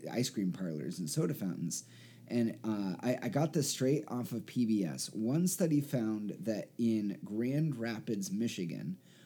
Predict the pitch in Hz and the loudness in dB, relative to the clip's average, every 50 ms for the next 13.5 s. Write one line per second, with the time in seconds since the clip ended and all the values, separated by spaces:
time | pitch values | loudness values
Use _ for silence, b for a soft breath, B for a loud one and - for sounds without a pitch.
0 | B B B - 113 113 127 139 151 170 180 170 - 180 170 160 156 151 139 131 | B B B -4 0 2 4 4 6 6 4 4 4 2 2 4 2 0 0 0
1 | 139 - - 127 127 123 120 120 117 117 - - - 123 117 120 127 131 120 110 | 0 0 0 0 2 2 4 2 2 0 -2 -4 -4 -2 -2 -2 0 0 0 2
2 | 110 107 110 107 107 110 - - - 117 113 113 120 113 110 104 98 - - 107 | 2 2 0 0 0 -2 -4 -6 -4 -4 -2 -2 -2 -2 -2 -2 -2 -2 -2 -2
3 | 107 110 104 - - 98 98 104 110 110 110 117 127 135 135 139 - 85 - - | -2 -2 -2 -2 -2 -2 -2 0 0 0 0 0 -2 -2 -2 -2 -4 -4 -2 -2
4 | 107 110 - - - - b b b b b b b b b b b - - 110 | -4 -4 -4 -6 -8 -10 b b b b b b b b b b b -6 0 2
5 | 123 131 143 147 143 160 151 147 139 127 - 120 110 104 98 - - - 196 190 | 2 4 4 6 6 6 6 4 4 2 2 0 -2 -2 -2 -6 -6 -2 2 4
6 | 175 139 117 107 104 104 101 - - - 123 117 117 113 113 113 123 131 143 139 | 4 4 4 4 2 0 -2 -4 -6 -2 0 2 2 4 2 2 2 2 2 2
7 | 139 139 139 127 117 117 110 101 110 110 107 - - 131 113 98 117 110 110 107 | 2 2 2 2 2 2 0 0 0 0 0 0 0 0 2 4 2 2 2 0
8 | 95 - - 101 107 104 - - 92 90 90 90 87 - - - - 92 131 147 | -2 -2 -2 -2 -2 -2 -2 -2 -2 -2 -2 -2 -4 -4 -6 -6 -4 -4 -4 -2
9 | - - - - - - _ - - - - - - _ - - - - - - | -4 -6 -6 -8 -16 -20 _ -20 -20 -20 -20 -20 -20 _ -20 -20 -20 -20 -20 -20
10 | - - - - - - - B B B B B B B 170 180 B B B B | -20 -20 -20 -20 -20 -20 -20 B B B B B B B -10 -10 B B B B
11 | B B B - 139 180 202 202 196 226 196 - 269 240 196 170 226 208 185 196 | B B B 2 4 6 6 6 6 4 4 4 4 2 4 2 2 2 2 2
12 | 196 185 208 208 170 - - 208 208 175 202 196 175 - - 170 165 170 180 185 | 4 4 4 4 6 6 6 6 6 6 6 4 4 2 4 6 8 8 10 10
13 | 185 175 165 156 143 139 131 - - | 8 8 8 8 6 6 4 2 -4